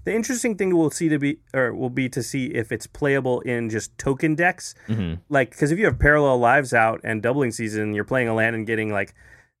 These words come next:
Speaker 1: three two twos. Like, that
Speaker 2: Oh my
Speaker 1: seems pretty
Speaker 2: gosh.
Speaker 1: good. Uh,
Speaker 2: Yeah.
Speaker 1: yeah, I wonder if it'll see play in those decks. It seems like it might.
Speaker 2: Yep, I think it will. Um, I,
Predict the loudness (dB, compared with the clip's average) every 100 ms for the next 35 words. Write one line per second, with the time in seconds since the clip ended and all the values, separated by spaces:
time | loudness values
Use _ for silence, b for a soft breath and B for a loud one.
0 | _ _ _ -2 0 0 0 -2 0 0
1 | 0 -2 -2 0 0 2 2 2 2 2
2 | 4 4 2 4 4 0 0 2 4 2
3 | -2 -10 b b b 0 2 2 0 0
4 | 0 0 -2 -4 -6 -6 -4 -4 -4 -6
5 | -2 -4 -4 -12 -12 -16 -12 -8 -6 -6
6 | -6 -4 -4 -6 _ _ _ _ _ _
7 | _ _ -4 -4 _ _ -6 -2 0 0
8 | 0 -4 _ _ -2 2 2 0 -4 -8
9 | -8